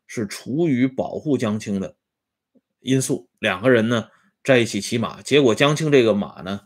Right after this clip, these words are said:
呃，驯服的不够好，导致呢周恩来这胳膊受伤。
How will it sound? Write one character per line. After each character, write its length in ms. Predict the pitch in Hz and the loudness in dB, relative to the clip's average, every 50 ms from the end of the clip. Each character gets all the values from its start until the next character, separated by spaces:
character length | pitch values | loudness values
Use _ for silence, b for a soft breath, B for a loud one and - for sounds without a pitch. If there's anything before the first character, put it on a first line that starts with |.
| _ _ _ _ _ _ _ | _ _ _ _ _ _ _
呃， 220 | - 92 95 95 | -10 -8 -8 -8
驯 280 | 95 - - 101 110 147 | -6 -6 -4 -4 -4 -4
服 160 | 135 117 107 113 | -2 -2 0 0
的 80 | 120 | 0
不 100 | 98 104 | 0 0
够 160 | 117 131 120 | 0 0 0
好， 180 | 101 - - - - - - - _ _ _ _ _ _ _ _ - | 0 -2 -10 -16 -18 -18 -18 -18 _ _ _ _ _ _ _ _ 0
导 200 | 104 101 87 - | 2 2 2 2
致 180 | - 143 151 | 2 2 4
呢 260 | 131 117 104 92 92 - | 4 4 2 -2 -2 -2
周 120 | - 139 131 | 4 6 6
恩 80 | 131 | 8
来 160 | 127 107 104 113 | 8 6 4 4
这 100 | 117 104 | 2 0
胳 200 | - 135 127 123 | 2 4 4 4
膊 80 | 113 | 4
受 180 | 107 - 113 101 | 0 -4 -4 -4
伤。 300 | - 120 117 117 110 | -2 -2 -4 -4 -6